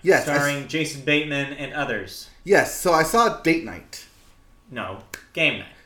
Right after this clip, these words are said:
Speaker 1: No, no, no.
Speaker 2: Date Night is the movie with Tina Fey and Steve Carell, and it's not very good.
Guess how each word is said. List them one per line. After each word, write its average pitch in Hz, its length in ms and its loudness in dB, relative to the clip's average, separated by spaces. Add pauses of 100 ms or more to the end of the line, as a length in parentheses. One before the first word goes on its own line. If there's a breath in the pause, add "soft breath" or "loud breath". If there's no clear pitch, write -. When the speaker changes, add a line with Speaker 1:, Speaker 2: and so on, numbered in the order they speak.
(120 soft breath)
Speaker 1:
No, 156 200 6
no, 131 160 4
no. 120 140 0
Speaker 2:
Date 214 200 4
Night 135 320 2
is 127 140 -8
the 135 80 -10
movie 139 240 -6
with 123 280 -6
Tina 143 240 -4
Fey 139 360 0
and 113 80 -6
Steve 117 300 -10
Carell, 123 440 -2
and 113 100 -8
it's 110 120 -12
not 101 160 -8
very 92 160 -12
good. - 160 -20